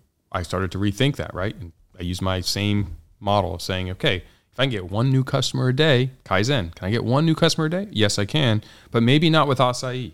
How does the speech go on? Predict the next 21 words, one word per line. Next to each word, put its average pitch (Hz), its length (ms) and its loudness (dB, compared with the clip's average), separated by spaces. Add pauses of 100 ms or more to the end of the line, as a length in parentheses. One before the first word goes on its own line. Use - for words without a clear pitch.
(140)
Maybe 120 220 0
that's 127 260 0
not 110 200 -2
gonna 110 100 -4
be 110 80 0
the 101 60 0
lead 127 200 0
point." 87 240 -6 (600)
Vanilla 165 280 4
and 117 120 4
chocolate 113 400 2
have 90 160 -8
done 95 240 0
really 165 260 6
well 117 240 -2
in 92 80 -4
ice 107 160 -2
cream 104 200 2
and 87 120 4
yogurt 90 340 4
for 90 340 -2